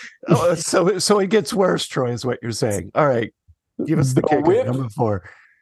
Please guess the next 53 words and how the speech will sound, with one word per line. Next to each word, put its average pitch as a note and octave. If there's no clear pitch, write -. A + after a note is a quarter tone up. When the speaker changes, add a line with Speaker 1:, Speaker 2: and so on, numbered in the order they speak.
Speaker 2:
So D#3+
le-, E3+
we'll F3+
go C4
to C4+
number G#3+
five F#3+
'cause D#3+
number D#3
five B2
is A2
easy. A2+
I'll A2+
get A#2+
that G#2
out F2
of -
the E2
way. D2+
Consistent A3
Speaker 1:
Ah. F3
Speaker 2:
units C#3+
must D3+
be D#3
used D3
to C3+
measure A#2+
cycle C3+
time, G#2+
whip, G2+
and F2+
throughput, F2
meaning D3
that C3
you're C#3
just E3
go-, D3+
you C#3+
can't F#3+
use D#3+
days C#3
in A#2+
one A#2+
account A2+
and G#2
use G#2+
seconds G#2
in G2
the F#2+
other F#2+
one F#2
and F2+
use, F2